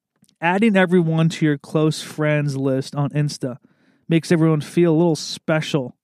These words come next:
this holiday season. Season spelled S Z N. I don't know, it could be the move. Dude, I love the close friends feature on Instagram. Anytime I see that green circle, I'm like, "I'm in.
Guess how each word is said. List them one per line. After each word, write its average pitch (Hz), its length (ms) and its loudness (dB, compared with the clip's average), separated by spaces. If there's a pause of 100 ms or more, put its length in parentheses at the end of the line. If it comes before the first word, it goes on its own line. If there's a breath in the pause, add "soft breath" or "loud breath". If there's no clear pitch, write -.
(100)
this 147 120 -8
holiday 143 420 -4
season. 131 600 -4
Season 143 560 0
spelled 131 380 -8 (120)
S 135 400 -10 (280 soft breath)
Z 139 420 -2
N. 127 380 -6 (920)
I - 80 -8
don't 151 80 -2
know, 139 80 0
it 139 60 -4
could 156 140 0
be 147 80 0
the 139 80 -2
move. 135 320 -2 (880 soft breath)
Dude, 147 320 2
I 151 200 0
love 135 720 0 (320)
the - 100 -8
close 143 420 -2
friends 135 760 -6
feature 131 400 -6
on 120 120 -4
Instagram. 123 540 -6
Anytime 160 500 0
I 143 60 2
see 156 180 0
that 139 160 0
green 139 340 -2
circle, 147 440 0
I'm 156 60 0
like, 151 160 0 (220)
"I'm 151 180 -2
in. 196 200 2